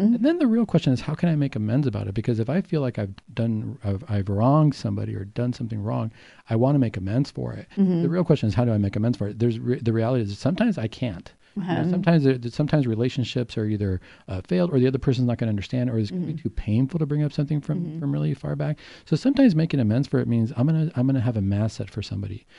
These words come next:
Speaker 2: Mm-hmm.
Speaker 1: or, and they don't even know it. You know, I did this, but I'm gonna do something for them that they're not aware of. I'm gonna try to say a kind word to them. Um, I'm gonna try to make somebody's life better,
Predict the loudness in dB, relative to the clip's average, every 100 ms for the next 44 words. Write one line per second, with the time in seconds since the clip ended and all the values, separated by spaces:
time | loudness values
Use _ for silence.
0 | 0 2 2 2 6 8 6 4 2 2
1 | 0 -4 -4 -2 0 -2 -2 0 0 -2
2 | -4 0 0 0 0 -2 0 -2 -2 -4
3 | -2 -2 -2 -2 -2 -2 -2 -2 -2 -2
4 | -2 -4 -4 -4 -4 -4 -4 -4 -4 -2
5 | -2 -4 -4 -6 -4 -8 -10 -20 -6 -4
6 | -2 0 0 2 0 -2 -2 -2 -2 -2
7 | 0 0 0 -2 0 -2 -2 -4 -4 -4
8 | -2 -2 -4